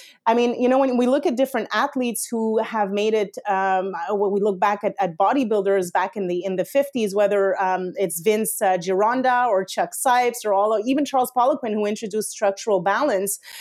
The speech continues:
I mean, all of these concepts would be even, are, are amazing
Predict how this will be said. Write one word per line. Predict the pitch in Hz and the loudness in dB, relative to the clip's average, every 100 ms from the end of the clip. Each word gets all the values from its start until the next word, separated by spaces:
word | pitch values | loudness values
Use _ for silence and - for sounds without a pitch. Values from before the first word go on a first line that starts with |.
| - - | -10 0
I | 220 | 2
mean, | 226 226 - | 2 -2 2
all | 220 294 | 2 2
of | 294 | 0
these | 247 233 - | -2 -2 -6
concepts | - - 262 339 - 220 190 185 - - - _ | -8 -4 0 0 0 0 0 0 -8 -14 -20 _
would | 208 233 190 | 2 2 2
be | 220 - | -4 -2
even, | 247 233 233 220 | 0 0 0 0
are, | 208 196 220 | 2 2 0
are | 208 | 0
amazing | 226 208 214 285 330 | 0 0 2 0 0